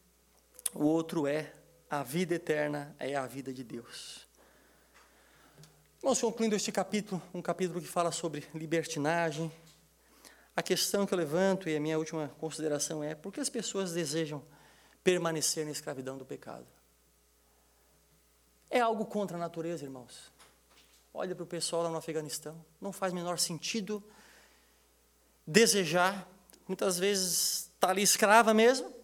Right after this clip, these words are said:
submissa a um regime, mas não tem menor sentido querer se submeter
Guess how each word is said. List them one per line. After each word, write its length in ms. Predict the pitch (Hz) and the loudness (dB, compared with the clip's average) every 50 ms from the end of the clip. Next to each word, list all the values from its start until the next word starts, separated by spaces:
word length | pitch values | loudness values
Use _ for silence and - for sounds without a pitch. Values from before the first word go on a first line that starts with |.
| - - | -20 -18
submissa 720 | - - - - 196 180 185 185 208 240 269 - - - 240 | -14 -6 -4 -2 0 2 4 4 4 6 6 6 4 4 4
a 20 | |
um 60 | 220 | 2
regime, 500 | 208 196 202 190 170 214 240 254 269 - - - - - - - - - - - | 2 2 2 2 0 0 -2 -2 -4 -8 -14 -18 -20 -20 -20 -20 -20 -20 -16 -4
mas 220 | - - 180 185 170 | 0 2 2 2 2
não 120 | 202 196 - | 2 2 2
tem 340 | - 202 202 202 190 196 - - - - - - | 2 2 2 0 -2 -4 -8 -14 -20 -10 -2 2
menor 260 | 208 208 208 208 196 | 4 4 6 4 4
sentido 420 | - 202 185 - - 185 156 175 | 2 0 -2 -2 -4 -4 -6 -6
querer 480 | 170 - 180 170 165 165 165 160 - - - - - - - - | -4 -2 0 2 2 2 0 0 -2 -6 -16 -20 -20 -20 -16 -12
se 160 | - - 175 | -8 -4 -2
submeter 760 | - - - 170 165 170 165 165 - - 147 143 135 139 - | 0 0 0 0 -2 -2 -2 0 0 0 0 0 -2 -4 -10